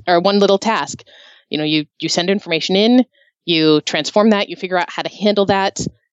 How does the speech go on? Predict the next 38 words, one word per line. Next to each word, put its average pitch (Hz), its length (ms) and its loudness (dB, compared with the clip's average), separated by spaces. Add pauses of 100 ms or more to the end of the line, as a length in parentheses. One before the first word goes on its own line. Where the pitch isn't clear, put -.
in 175 180 -4
the, 165 400 -2
um, 143 380 -8 (380)
one 233 120 2
of 240 80 6
the 240 60 2
things 214 240 2
we 214 80 0
do 202 140 2
is 180 140 2
we 190 60 -4
try 185 160 -4
to 180 80 0
have 165 480 -2 (100)
very 190 280 0
consistent 190 520 -2
code 175 480 2 (440)
amongst 170 360 -2
all 180 160 4
of 180 100 2
our 165 80 0
microservices. 151 800 -4
And 170 100 -6
so - 80 -2
we 156 80 0
have, 151 420 -4 (320)
you 175 60 -2
know, 175 60 0
a - 20 -6
handle 233 320 0
function. 147 360 -6
How 165 140 -4
do 180 80 -6
you 185 60 -4
handle 196 400 -2
the 175 180 -2
input? 180 420 -6 (480)
Um, 139 480 -2